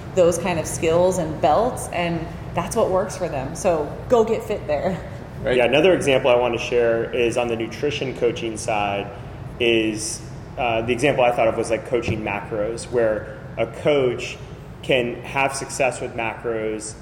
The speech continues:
Speaker 3: and have success with some clients doing macros, and then they think that, again, this is the holy grail and that everyone should be doing their macros,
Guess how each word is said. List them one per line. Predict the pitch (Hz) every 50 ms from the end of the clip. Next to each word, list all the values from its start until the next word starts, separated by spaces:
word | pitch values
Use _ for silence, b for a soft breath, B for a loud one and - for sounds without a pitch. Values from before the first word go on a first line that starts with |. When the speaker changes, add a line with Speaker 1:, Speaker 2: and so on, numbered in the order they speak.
| -
Speaker 3:
and | 135 123 117 113 110 110 110 110 104
have | - - 131 127 123
success | - 127 - - 123 117 - -
with | 123 117 -
some | - 131 120 -
clients | - - 135 147 165 160 147 135 123 -
doing | - 113 135 139 147 143 127
macros, | 123 117 113 107 - 120 113 107 107 101 - B B B B -
and | 127
then | 131 127
they | 127 127
think | 127 127 127 117 110 -
that, | 123 110 107
again, | 113 - 127 127 117 110 110
this | 123 117 -
is | 120 -
the | - 120 107
holy | - - 127 117 110 107 107 104
grail | 101 107 110 104 101 101
and | 101 107
that | 104 107 104 -
everyone | 131 143 131 135 127 127 123 120 113
should | - - - 131 120
be | 120 117
doing | 113 113 110 110 107
their | 104 98
macros, | 104 113 117 117 117 - 117 107 101 101 98 98